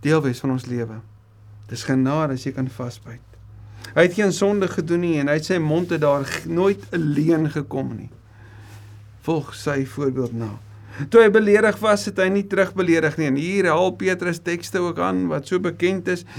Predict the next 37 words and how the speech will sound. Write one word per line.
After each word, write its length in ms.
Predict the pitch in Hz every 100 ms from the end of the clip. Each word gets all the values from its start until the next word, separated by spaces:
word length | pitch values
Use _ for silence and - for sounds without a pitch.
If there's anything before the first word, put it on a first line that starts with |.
| 147
nie 100 | 160
net 160 | 196 185
in 100 | 165
Jesus 240 | 165 156 151
se 100 | 160
lewe 320 | 147 175 170
nie, 120 | 160
maar 140 | 151
dit 160 | 139 139
kom 220 | - 190 170
met 140 | 156
die 160 | 151 147 - - - -
vertelling 560 | 160 151 180 208 202 160
van 160 | 165 156
die 60 |
Messias 440 | 143 143 180 165 156
wat 140 | 139
sou 140 | - 139
kom. 320 | 180 165 139 127
Kyk 240 | 147 156
maar 120 | 160 147
Jesaja 340 | 139 156 160 147
drieënvyftig 680 | 139 147 143 147 135 135
byvoorbeeld. 640 | 127 131 139 - - - - - - - - -
Toe 80 | 202
hy 80 | 214
gelei 240 | 214 214 208
het, 100 | 214
hy 60 |
nie 120 | 214 196
gedreig 520 | 220 185 170 180 180
nie, 80 | 185
maar 180 | 175 180
alles 220 | 214 214
oorgelaat 720 | 202 208 202 220 208 220 214 196
aan 120 | 180 175
hom 340 | 196 220 220